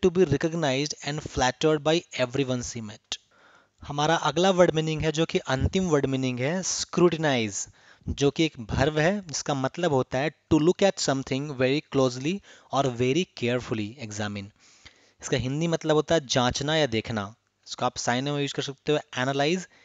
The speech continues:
या डिसेक्ट। Anto वर्ड क्या है? नेगलेक्ट या फॉरगेट। आप एग्जांपल में कैसे यूज़ कर सकते हो इसका? They have tried to scrutinize the problems very closely। उसने,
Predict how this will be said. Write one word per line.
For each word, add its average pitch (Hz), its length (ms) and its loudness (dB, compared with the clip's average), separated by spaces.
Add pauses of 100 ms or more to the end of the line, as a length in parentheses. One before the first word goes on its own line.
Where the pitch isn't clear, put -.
(180)
या 180 160 -2
डिसेक्ट। 120 680 -4 (580)
Anto 131 220 0
वर्ड 147 240 4
क्या 156 140 0
है? 170 80 -2
नेगलेक्ट 131 720 0 (180)
या 156 240 -2 (140)
फॉरगेट। 113 520 -2 (640)
आप 123 180 -4
एग्जांपल 135 380 0
में 156 120 0
कैसे 143 240 0
यूज़ 147 120 0
कर 151 80 0
सकते 147 220 -2
हो 151 60 6
इसका? 196 320 0 (460)
They 135 240 2
have 170 120 2 (120)
tried 170 360 4
to 202 40 -2 (100)
scrutinize 156 680 2
the 151 60 2 (100)
problems 143 420 4
very 131 200 0 (120)
closely। 113 380 -2 (120)
उसने, 156 400 -4